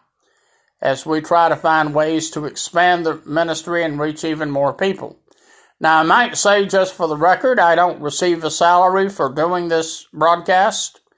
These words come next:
I do it out of the goodness of my heart. It is indeed a labor of love that I do these broadcasts each and every day.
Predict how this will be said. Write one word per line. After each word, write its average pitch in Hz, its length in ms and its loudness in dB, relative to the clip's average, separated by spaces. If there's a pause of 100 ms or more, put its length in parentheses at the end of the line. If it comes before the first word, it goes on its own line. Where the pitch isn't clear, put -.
(480)
I 147 100 2
do 185 240 4
it 214 80 4
out 175 180 4
of 143 120 2
the 147 40 -8
goodness 180 440 0
of 165 100 0
my 156 160 2
heart. 196 480 2
It 170 180 -2
is 151 220 -2
indeed 185 760 0 (600)
a 147 100 4
labor 185 400 4
of 185 140 0
love 214 520 0 (2000)
that 160 160 2
I 165 140 4
do 170 240 2
these 160 480 0
broadcasts 160 840 2
each 170 220 -2
and 160 80 0
every 151 240 0
day. 165 320 2